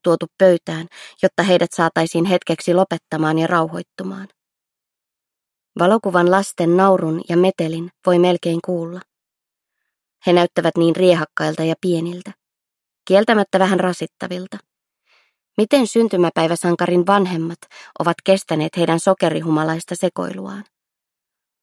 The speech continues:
Ehkä vanhemmat ovat nähneet heissä sen, minkä he osaisivat sanoittaa vasta myöhemmin. Että heistä on näiden juhlien myötä viimeistään tullut ystäviä, erottamaton joukko. He kokoontuisivat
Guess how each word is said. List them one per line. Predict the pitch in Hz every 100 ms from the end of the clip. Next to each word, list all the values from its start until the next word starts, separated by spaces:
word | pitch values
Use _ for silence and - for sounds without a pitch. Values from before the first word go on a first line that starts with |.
| _ _ _ _ _ -
Ehkä | 170 185 175
vanhemmat | 180 190 175 175
ovat | 160 170 185
nähneet | 202 208 165 -
heissä | 185 - 180
sen, | - 185 180 - - - -
minkä | 185 180
he | 190 185
osaisivat | 190 180 175 180 180
sanoittaa | - 202 165 - 170 170
vasta | 175 - 185
myöhemmin. | 180 175 180 185 202 202 _ _ _ _ _ _ _ _ _
Että | - - 165
heistä | 180 175 - -
on | 175
näiden | 180 196 185 175
juhlien | 196 196 175 165
myötä | 170 175 180
viimeistään | 185 214 170 170 175 - 175 180 - - -
tullut | - 170 170 -
ystäviä, | 185 - - - 196 190 _ _ _ _ _ _ -
erottamaton | 160 156 - 160 156 170 165
joukko. | 170 - - - _ _ _ _ _ _ _ _ 190
He | -
kokoontuisivat | 190 202 185 185 180 180